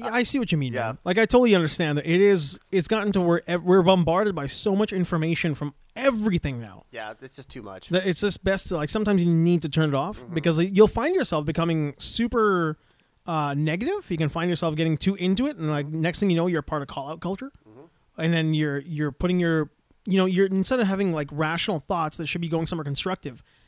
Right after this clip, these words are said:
Speaker 1: you're doing this stupid call-out bullshit where everything you see is something wrong, and you're like, "That's bad. Look at that guy. Look at that guy. Cancel, cancel, cancel."
Speaker 2: Yeah.
Speaker 1: It's like some people are just ignorant. Some people are just dumb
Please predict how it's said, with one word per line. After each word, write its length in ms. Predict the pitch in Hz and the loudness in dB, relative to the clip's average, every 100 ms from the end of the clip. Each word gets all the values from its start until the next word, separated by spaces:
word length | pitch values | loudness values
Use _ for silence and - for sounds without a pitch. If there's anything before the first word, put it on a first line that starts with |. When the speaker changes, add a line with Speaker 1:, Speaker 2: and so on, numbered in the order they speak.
| _ | _
Speaker 1:
you're 140 | 180 156 | -4 0
doing 180 | 180 | 0
this 140 | 165 - | 0 -2
stupid 280 | - 180 - | -2 -4 -4
call-out 380 | 170 165 165 | -2 2 0
bullshit 400 | 139 127 - 117 - _ _ _ - | -2 -8 -8 -12 -16 _ _ _ -2
where 100 | 190 | 2
everything 200 | 202 196 | 2 2
you 100 | 170 | 2
see 280 | - 196 | 0 0
is 120 | 151 - | 0 0
something 340 | 180 165 147 | -2 -2 -2
wrong, 300 | 156 160 151 | 0 0 0
and 80 | 147 | -2
you're 100 | 147 | -4
like, 220 | 143 143 | -6 -6
"That's 260 | 233 190 - | -6 -6 -10
bad. 340 | 202 190 190 | -4 -2 -2
Look 140 | 214 | -4
at 40 | 208 | -4
that 140 | 208 | -4
guy. 160 | 202 196 | -4 -4
Look 140 | 254 | -2
at 40 | 247 | -2
that 80 | 247 | -4
guy. 220 | 262 247 | -6 -4
Cancel, 340 | 254 269 269 | -4 -2 -2
cancel, 300 | 262 262 269 | -2 -4 -4
cancel." 340 | 262 269 254 254 - | -6 -6 -8 -14 -8
Speaker 2:
Yeah. 220 | 151 143 - | -4 -4 -6
Speaker 1:
It's 120 | - | -8
like 100 | 254 | -4
some 180 | - 427 | -2 -2
people 240 | 381 381 240 | -4 -4 -2
are 60 | |
just 200 | 196 185 | -2 -2
ignorant. 420 | - 147 147 139 - | -4 -4 -4 -4 -4
Some 140 | 214 | -2
people 140 | 214 | -2
are 40 | 202 | -2
just 220 | 151 143 | -4 -4
dumb 380 | 139 127 123 | -6 -6 -6